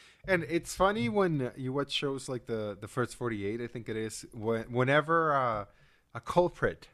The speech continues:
says, uh, "I want my lawyer," the, the detectives leave the room and they're always like, "Fuck,"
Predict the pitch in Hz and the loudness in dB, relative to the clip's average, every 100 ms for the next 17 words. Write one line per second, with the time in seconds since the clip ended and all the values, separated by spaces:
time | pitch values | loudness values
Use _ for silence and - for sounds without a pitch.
0 | - - 120 110 104 107 101 95 92 90 | -10 0 4 4 2 -2 2 2 0 -4
1 | _ - - _ _ - 107 117 110 107 | _ -20 -20 _ _ -2 2 4 4 4
2 | 104 110 120 123 113 104 101 110 104 117 | 6 6 6 4 4 4 4 4 4 2
3 | - 110 98 101 113 117 117 117 117 113 | 0 -6 -6 0 2 4 4 2 2 2
4 | 107 107 107 - 95 - - 208 - - | 2 2 0 -2 -6 -6 4 6 6 -6